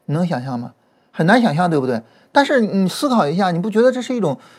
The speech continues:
非常好的模式吗？对吧？你不去地推的话，老头儿老太太，他，他怎么去安装你那个东西啊？对吧？他们那些人就在那儿教那些老头儿老太太去安装、去使用，然后不断地去教他们。嗯，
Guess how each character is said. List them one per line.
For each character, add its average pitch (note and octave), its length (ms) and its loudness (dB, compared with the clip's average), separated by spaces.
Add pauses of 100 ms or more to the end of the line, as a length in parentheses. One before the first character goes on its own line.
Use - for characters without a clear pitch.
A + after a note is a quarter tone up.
非 - 180 -2
常 C4 140 4
好 - 240 -6
的 C#3+ 100 -2
模 C3+ 200 -2
式 B2 140 -8
吗？ A2 180 -4 (680)
对 D3 120 -6
吧？ B2+ 180 -4 (400)
你 E3+ 120 -2
不 A3 120 0
去 C#4+ 140 0
地 C#4 160 2
推 A3+ 160 4
的 G#3+ 100 6
话， F#3 260 4 (220)
老 A3+ 240 6
头 B3 140 6
儿 C4 40 10
老 G3+ 120 8
太 G#3+ 180 4
太， E3 220 4 (240)
他， - 140 -6
他 A#3 140 0
怎 A3+ 180 0
么 C3+ 140 -2
去 D#3+ 100 -2
安 F#3 200 0
装 F#3 180 2
你 C#3+ 80 -2
那 B2+ 80 -2
个 B2 80 0
东 B2+ 160 -4
西 C3+ 100 -8
啊？ A2 160 -6 (480)
对 C3+ 100 -6
吧？ B2 200 -2 (240)
他 C4 100 -2
们 D4+ 80 0
那 C#4 100 4
些 C4+ 140 8
人 A3 160 6
就 B3+ 140 2
在 B3 100 6
那 A3 120 4
儿 F#3 100 2
教 G#3+ 300 2
那 G3 120 0
些 F#3 100 0
老 D#3+ 140 4
头 D3 120 -2
儿 - 20 0
老 C#3 100 2
太 D3 80 -4
太 D3 220 4
去 - 120 -8
安 D3+ 220 -2
装、 D3+ 240 2
去 D#3 140 -6
使 C3 200 -10
用， B2+ 220 -4 (420)
然 D3+ 140 2
后 F3 60 6
不 F#3+ 100 0
断 C#4 140 8
地 A3 80 6
去 D#3 80 0
教 F3 240 4
他 F3 120 -2
们。 A#2 160 -4 (1400)
嗯， C3+ 240 -6